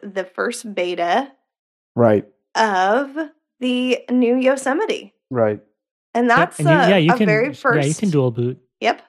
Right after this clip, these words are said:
Speaker 1: But I can, I can test out this beta.
Speaker 3: You could actually technically do that before. It's just that they're telling people how now that the program's open to a wider audience.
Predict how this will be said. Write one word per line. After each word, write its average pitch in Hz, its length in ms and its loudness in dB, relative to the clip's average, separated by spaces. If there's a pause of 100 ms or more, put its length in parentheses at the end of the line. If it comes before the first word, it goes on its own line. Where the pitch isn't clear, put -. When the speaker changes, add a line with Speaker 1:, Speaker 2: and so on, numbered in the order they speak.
(380)
Speaker 1:
But 320 140 2
I 311 140 0
can, 330 440 0
I 269 160 -2
can 285 200 -8
test 302 360 -2
out 277 220 0
this 214 180 -6
beta. 214 680 -6 (320)
Speaker 3:
You 190 120 6
could 220 200 4
actually 180 480 2
technically 165 680 0
do 147 200 2
that 143 260 0
before. 143 480 2
It's 147 240 -6
just - 360 0
that 135 240 0 (520)
they're 143 160 2
telling 151 360 2
people 143 320 0
how 147 240 2
now 143 260 0
that 135 280 -4
the 135 100 -4
program's 135 540 0
open 131 280 -2
to 135 100 0
a 127 60 0
wider 123 300 -2
audience. 131 560 -4